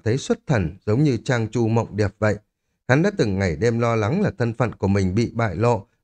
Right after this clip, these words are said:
rồi sẽ bị trói vào hỏa hình trụ thiêu chết. Không ngờ rằng là ngày này thực sự đến, nhưng lại là kẻ xuyên không như mình thiêu đốt bọn thổ dân. Ngọn lửa điên cuồng liếm láp cơ thể của người chịu hình, cuối cùng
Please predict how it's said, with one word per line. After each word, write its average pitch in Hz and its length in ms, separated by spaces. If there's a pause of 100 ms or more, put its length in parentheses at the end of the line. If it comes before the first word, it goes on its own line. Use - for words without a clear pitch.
rồi 139 180
sẽ 214 120
bị 156 260
trói 123 220
vào 104 140
hỏa 98 280
hình 90 180
trụ - 240 (100)
thiêu 110 220
chết. 220 160 (440)
Không 214 220
ngờ 147 300
rằng 117 220
là 110 100
ngày 110 180
này 107 180
thực 107 220
sự 110 240
đến, 131 280 (380)
nhưng 165 220
lại 139 160
là 110 160
kẻ 101 300
xuyên 131 260
không 131 200
như 123 120
mình 110 220 (160)
thiêu 127 140
đốt 165 240
bọn 117 240
thổ 85 180
dân. 117 240 (520)
Ngọn 151 220
lửa 131 180
điên 196 280
cuồng 135 180
liếm 123 240
láp 233 240
cơ 202 200
thể 120 120
của - 140
người 98 260
chịu 98 200
hình, 98 280 (180)
cuối 202 160
cùng 107 180